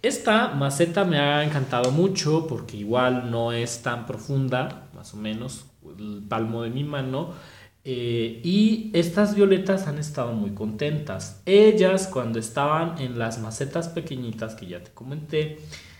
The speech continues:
como que andaban muy tristes, muy, em, achicopaladas, y ahora que las sembré a esta maceta más grande, pues sí he visto que han mejorado bastante. Um,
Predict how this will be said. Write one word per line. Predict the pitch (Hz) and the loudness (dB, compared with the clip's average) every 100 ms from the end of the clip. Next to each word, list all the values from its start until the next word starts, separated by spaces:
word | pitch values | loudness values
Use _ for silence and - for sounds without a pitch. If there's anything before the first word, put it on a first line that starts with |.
| - - | -18 -8
como | 254 233 | -6 -2
que | 269 | 0
andaban | 254 269 269 269 247 | 0 0 0 0 0
muy | 254 226 - | 0 -2 -2
tristes, | 170 185 190 196 190 - 185 185 180 180 | 0 2 2 2 -2 0 2 4 2 2
muy, | 147 156 165 165 160 | 0 0 2 2 2
em, | 143 127 113 104 101 | 2 0 0 0 -2
achicopaladas, | 101 - 117 107 107 127 151 165 190 180 165 | -4 -6 -8 -6 -2 0 2 4 4 2 0
y | 127 | 2
ahora | 127 147 196 202 | 4 4 2 0
que | 196 | 0
las | 190 175 | 0 -2
sembré | 165 147 135 127 127 | -4 -4 -2 -2 -4
a | 123 117 | -4 -6
esta | 135 170 | -6 -6
maceta | 156 151 - - | -6 -8 -8 -8
más | 135 127 | -6 -2
grande, | 123 123 151 | -2 -2 -6
pues | 151 107 | -4 -6
sí | - 120 | -4 -4
he | 117 | -2
visto | 107 107 113 | -4 -4 -6
que | - | -4
han | 104 104 | -6 -4
mejorado | 101 104 92 90 90 | -6 -8 -10 -10 -10
bastante. | 90 - 147 151 - 117 - - - - _ _ _ | -12 -10 -8 -6 -6 -10 -10 -20 -20 -20 _ _ _
Um, | - 160 156 156 147 | -4 2 4 4 0